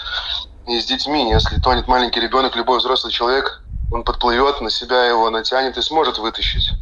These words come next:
А ребенок ребенка навряд ли. Поэтому они даже и не понимают, какими методами можно вытащить.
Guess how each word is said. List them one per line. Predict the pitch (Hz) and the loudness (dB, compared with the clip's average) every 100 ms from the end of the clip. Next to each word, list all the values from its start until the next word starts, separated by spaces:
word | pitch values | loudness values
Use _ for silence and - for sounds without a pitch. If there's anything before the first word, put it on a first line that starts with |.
| - - - | -6 -6 -2
А | 113 | 0
ребенок | - - 131 120 | 0 2 0 0
ребенка | 123 127 131 127 117 | -2 2 0 0 0
навряд | 117 127 120 - | 2 2 0 -2
ли. | - - - | -10 -16 -6
Поэтому | - 117 120 117 | 0 2 2 0
они | 117 | 2
даже | 113 117 120 | 2 2 0
и | |
не | 117 | -2
понимают, | 123 117 127 120 | -2 0 0 0
какими | 123 110 104 101 | -4 -6 -4 -2
методами | 117 107 98 101 | -2 -2 -4 -2
можно | 107 101 101 | 0 0 -2
вытащить. | 98 - - - | -4 -2 -2 0